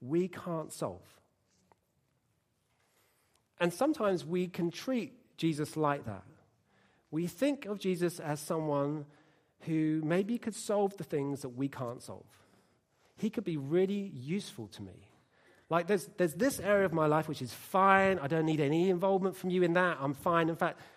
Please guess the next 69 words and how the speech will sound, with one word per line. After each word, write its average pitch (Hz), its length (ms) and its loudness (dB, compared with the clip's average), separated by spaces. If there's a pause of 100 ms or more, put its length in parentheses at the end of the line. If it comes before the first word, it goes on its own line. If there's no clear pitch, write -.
this 180 160 -2
area 170 140 2
of 147 80 0
life 151 180 2
I 143 40 -4
don't 147 180 0
really 151 240 2
want 143 160 2
you 127 60 0
to 127 80 0
know 147 260 4
about, 120 320 0
although 123 340 -4 (220)
you 117 100 -8
probably 127 240 -2
already 120 280 -2
do 131 160 0
know 127 100 0
about 120 220 -2
it. 123 60 -6
But 147 60 4
I 160 140 6
certainly 214 280 6
don't 196 180 6
wanna, 185 200 6 (440)
I 160 40 4
don't 214 140 8
wanna 196 340 10
line 185 320 10
it 175 140 6
up 233 340 6
with 196 200 2
you. 170 400 4 (720)
So 185 180 6
I'm 233 100 8
just 240 120 0
gonna 220 120 6
do 202 220 4
my 247 240 12
thing 269 220 8
over 220 120 8
here. 202 240 8
I'm 190 140 6
gonna 196 140 4
date 160 360 4
this 220 280 0 (420)
person, 196 480 0
and 165 100 4
I 185 100 6
know 208 160 4
it's 202 120 -2
not 202 80 2
appropriate, 190 480 0
but 170 120 0
I'm, 170 280 0 (140)
I, 170 100 -4 (380)
but 160 100 2
I 240 160 4
could 151 340 -2
really 214 360 2
do 214 240 -2
with 156 160 4
your 139 140 -4
help 190 380 -4
when 143 120 -4
it 151 80 -12
comes 151 240 -8
to 131 80 -6
this 131 200 -8